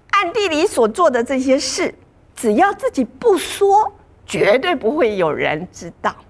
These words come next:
殊不知，我们的神是无所不在、无所不能、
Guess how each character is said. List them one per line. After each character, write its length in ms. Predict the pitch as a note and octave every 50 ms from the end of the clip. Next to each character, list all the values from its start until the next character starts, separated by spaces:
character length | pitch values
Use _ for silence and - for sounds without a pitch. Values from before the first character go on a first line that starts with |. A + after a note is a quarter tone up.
| _ _ _ _ _ _ - _ _ - - _ _ _
殊 160 | - D4 C#4 B3
不 140 | A#3+ C4 A#3+
知， 440 | - - A3+ A3 A3 A3+ G#3+ G#3+ - - - - - _
我 180 | - C4+ A#3+ A3+
们 160 | G#3+ A3+ B3
的 120 | B3 C#4 C#4
神 280 | C4+ - F#3+ F#3+ A3
是 260 | B3+ - D#4 D4 B3 - - - -
无 120 | D4 D#4 G4
所 240 | - - C4 A3+
不 160 | A3 - G#3+ A3+
在、 320 | A3 - B3+ A3+ E3 - - - _ _ _ -
无 200 | D#4+ E4 F4+ G#4
所 240 | - - D4 A#3
不 120 | G#3+ - C4+
能、 280 | B3+ G#3 F#3+ G3 G#3+